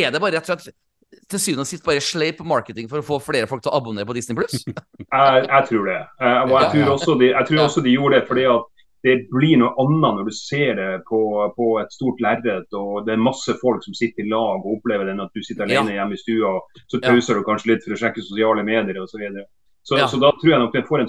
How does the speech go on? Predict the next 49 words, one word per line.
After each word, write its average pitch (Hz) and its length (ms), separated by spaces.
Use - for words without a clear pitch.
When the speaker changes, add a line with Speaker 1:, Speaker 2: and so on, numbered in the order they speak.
Speaker 2:
stor 139 160
rating, 131 240
og 131 80
jeg - 80
kan 160 160
tenke 190 320
meg 98 100
til 98 160
at 104 140
den 123 160
episoden 120 320
var 98 160
fantastisk - 480
å - 80
se 110 80
på - 180
et - 140
stort 110 160
lerret. 104 340
Og, 180 100
Speaker 1:
Ja. - 140
Speaker 2:
og, 180 140
og, 185 180
og 190 140
det 220 80
er - 80
litt 208 80
interessant 196 320
å - 80
spørre 226 320
om 110 80
det, 196 180
fordi 165 720
de 170 100
siste - 540
ti 247 240
minuttene 120 400
av - 80
episoden - 320
likte 156 320
jeg 135 80
faktisk 127 360
best. - 500
Den, 165 200
Speaker 1:
Ja. - 20
Speaker 2:
den, 151 160
den, 151 160
den 170 160
siste 233 320